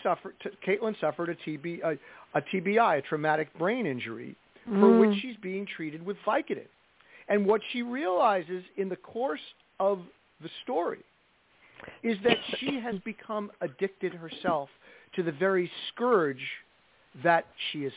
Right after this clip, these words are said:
Speaker 1: fighting and trying to, um, destroy. So if you, what, with my books, I'm always looking not only for what is the core of what my characters, my heroes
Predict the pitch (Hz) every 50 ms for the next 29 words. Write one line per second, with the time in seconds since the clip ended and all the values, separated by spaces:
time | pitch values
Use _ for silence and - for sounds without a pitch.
0 | - - - - 151 151 143 131 127 107 120 - _ 139 135 131 - - 143 139
1 | 139 135 131 131 131 123 - - 135 127 123 - - _ _ - - - - -
2 | _ _ _ 131 131 127 127 123 123 123 120 123 123 - - 135 123 - - 151
3 | 143 120 101 104 - _ _ _ _ _ _ _ _ - - - - - - -
4 | - 233 208 202 185 - - _ _ _ _ _ 240 _ _ _ _ _ _ -
5 | 202 185 - - 175 196 202 - - 160 165 180 180 180 - - 175 170 160 _
6 | 156 160 170 254 285 226 151 151 147 - - - _ - 170 175 170 170 - -
7 | 180 214 247 285 302 285 220 208 190 170 160 - 143 123 113 120 _ _ _ _
8 | _ _ _ _ _ _ _ _ _ _ _ _ - 143 151 175 196 240 277 302
9 | - - 202 214 226 220 202 190 175 165 165 _ _ - - - _ _ _ _
10 | _ _ _ - - 175 170 165 151 156 175 196 202 - _ _ - 170 170 160
11 | 135 131 147 151 151 139 - _ - - - - 233 254 254 233 220 - - 160
12 | 147 135 139 156 165 - - - 143 - 151 143 135 - - 160 156 151 151 143
13 | 143 _ 139 127 113 113 131 135 131 120 113 156 156 156 147 135 131 127